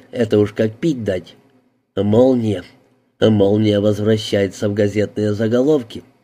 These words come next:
Сильный порыв ветра заколебал ветки на верхушке клена, и листья посыпались на землю золотым дождем. Подхваченные ветром, они устлали всю дорожку, ведущую к библиотеке.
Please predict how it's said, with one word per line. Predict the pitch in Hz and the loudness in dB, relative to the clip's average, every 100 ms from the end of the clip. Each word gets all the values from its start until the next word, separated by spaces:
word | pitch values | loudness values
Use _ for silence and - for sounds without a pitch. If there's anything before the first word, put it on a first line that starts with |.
| _ _ _ _ _ _ _ _ _ _ _ _ _ | _ _ _ _ _ _ _ _ _ _ _ _ _
Сильный | - 107 110 123 117 | -6 0 2 2 2
порыв | 120 127 123 | 4 4 4
ветра | 135 160 156 101 95 - | 4 2 2 -4 -4 -4
заколебал | 104 104 104 104 110 113 | -2 0 0 2 2 2
ветки | 123 156 - - | 4 2 0 -4
на | 98 98 | -2 0
верхушке | 101 - 120 107 - | -2 -2 -4 -2 -4
клена, | 120 147 160 120 82 - _ _ _ | 0 2 2 0 -6 -16 _ _ _
и | - 117 | -2 0
листья | 98 95 107 | 0 0 -2
посыпались | 98 98 - 95 95 98 95 | 0 -2 -2 -6 -6 -8 -6
на | 120 117 | -4 -2
землю | 143 147 113 95 | 0 0 0 -2
золотым | 113 110 101 95 98 95 | -4 -2 -2 -2 -4 -6
дождем. | 101 113 107 139 123 107 _ _ _ _ _ _ _ _ _ | -4 -4 -2 -4 -4 -12 _ _ _ _ _ _ _ _ _
Подхваченные | 107 104 - 110 110 120 123 127 | -2 -2 0 0 2 0 2 4
ветром, | 143 160 113 92 90 - | 4 4 2 -6 -6 -6
они | 113 104 | -2 2
устлали | 104 104 - 104 104 | 2 0 -2 0 0
всю | 101 110 | -2 -4
дорожку, | 110 123 151 123 - 92 - | 0 2 2 -2 -6 -10 -6
ведущую | 107 104 98 95 - 98 | -2 0 -2 -8 -8 -10
к | |
библиотеке. | 98 104 107 113 117 151 143 98 | -4 -4 0 0 0 -4 -6 -12